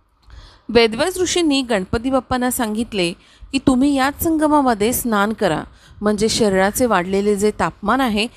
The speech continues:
ते कमी होईल. आणि हेच कारण आहे की अनंत चतुर्दशीच्या दिवशी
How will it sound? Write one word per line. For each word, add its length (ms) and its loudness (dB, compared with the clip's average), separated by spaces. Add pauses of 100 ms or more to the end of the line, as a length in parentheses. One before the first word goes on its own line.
(280)
ते 100 2
कमी 420 0
होईल. 260 0 (320)
आणि 180 2
हेच 400 -2
कारण 320 4
आहे 320 0 (360)
की 80 -2 (120)
अनंत 380 -2 (120)
चतुर्दशीच्या 720 -2
दिवशी 580 -2